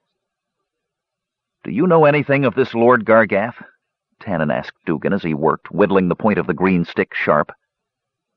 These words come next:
"No," said the dwarf, watching in disapproval.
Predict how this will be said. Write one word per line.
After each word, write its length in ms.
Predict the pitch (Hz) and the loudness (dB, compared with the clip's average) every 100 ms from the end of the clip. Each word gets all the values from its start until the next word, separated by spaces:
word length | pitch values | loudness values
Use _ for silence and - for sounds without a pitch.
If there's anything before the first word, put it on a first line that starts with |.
| _ _ _ _ _ _ _ _ _ _ _ | _ _ _ _ _ _ _ _ _ _ _
"No," 320 | 117 165 127 _ _ | 2 2 0 _ _
said 240 | - - 76 | -14 -12 -10
the 80 | - | -10
dwarf, 280 | 71 52 - - | -10 -10 -12 -2
watching 360 | 87 - 80 | 0 0 -4
in 100 | 80 | -2
disapproval. 680 | 85 - - 107 73 58 | -4 -6 -4 -4 -2 -8